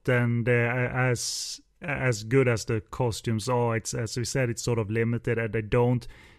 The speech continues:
do a lot of variation in terms of special effects. So they, they got, they, they, they got, like, uh, conceptually a lot of things done, but, uh, maybe, um, you know, a high budget version of this would have been able to add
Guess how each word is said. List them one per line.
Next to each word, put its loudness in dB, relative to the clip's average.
do 4
a 2
lot 2
of -2
variation -2
in -4
terms -4
of -6
special -8
effects. -8
So 2
they, 2
they 2
got, 2
they, 2
they, 4
they 2
got, 2
like, -4
uh, 0
conceptually 2
a 0
lot 4
of 2
things -2
done, -2
but, -4
uh, 0
maybe, 0
um, -2
you 0
know, 0
a -2
high 0
budget -4
version -2
of -8
this -2
would -2
have -2
been -2
able -2
to -6
add -4